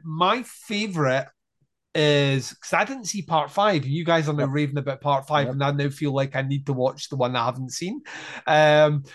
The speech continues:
Speaker 1: so to me, I would probably go, uh, two, one, three, six, four.
Speaker 2: Okay. I'm gonna have Tibu go first because,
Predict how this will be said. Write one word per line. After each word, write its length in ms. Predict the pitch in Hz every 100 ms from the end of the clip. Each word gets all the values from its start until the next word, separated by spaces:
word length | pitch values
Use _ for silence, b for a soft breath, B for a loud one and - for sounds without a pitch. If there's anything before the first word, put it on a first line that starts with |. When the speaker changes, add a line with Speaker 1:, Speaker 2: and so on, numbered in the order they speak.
| B
Speaker 1:
so 160 | - 208
to 140 | -
me, 280 | 208 233 240 -
I 180 | 190
would 180 | 180 170
probably 340 | - 190 180 165
go, 920 | 160 160 160 156 156 156 151 147 151
uh, 560 | 143 143 139 139 139 143
two, 380 | - 208 208 240 - _ _ _ _ _ _ _ _ _ -
one, 680 | 139 170 160 156 156 147 _ _ _ _ _ _ _ _ _ -
three, 600 | 165 175 160 160 156 139 _ _ _ _ _ _
six, 840 | - - 175 147 - - - - - _ _ _ _ _ _ _ _ _ _ _ _ -
four. 320 | 147 110 - _ _ _ _ _ _ _ _ _ -
Speaker 2:
Okay. 380 | 151 143 170 - b b b b -
I'm 80 | 165
gonna 100 | 208
have 220 | 208 185
Tibu 300 | 208 196 202
go 120 | 170
first 420 | 170 147 143 -
because, 1040 | 139 - 139 117 120 117 120 104 - -